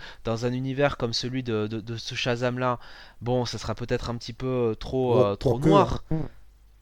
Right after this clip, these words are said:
Speaker 2: quoique, on avait bien les sept péchés capitaux, mais oui, oui, soit, admettons.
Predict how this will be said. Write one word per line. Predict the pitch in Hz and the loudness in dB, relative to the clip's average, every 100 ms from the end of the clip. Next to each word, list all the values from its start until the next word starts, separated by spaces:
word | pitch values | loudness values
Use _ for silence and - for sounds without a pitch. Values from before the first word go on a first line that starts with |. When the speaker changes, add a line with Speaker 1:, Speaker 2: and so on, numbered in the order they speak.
| - - - - - - - | -20 -20 -20 -20 -20 -18 10
Speaker 2:
quoique, | 160 - 208 | 10 12 10
on | 190 | 12
avait | 127 | 12
bien | 120 147 | 12 10
les | |
sept | 131 - - | 10 6 4
péchés | 143 - - | 2 2 0
capitaux, | - 156 - 196 | 0 0 6 8
mais | 143 123 | 8 6
oui, | 143 143 | 4 2
oui, | 104 120 107 | 0 -2 -4
soit, | - 139 127 - - | 0 2 2 0 -8
admettons. | - 127 127 139 | -2 2 2 2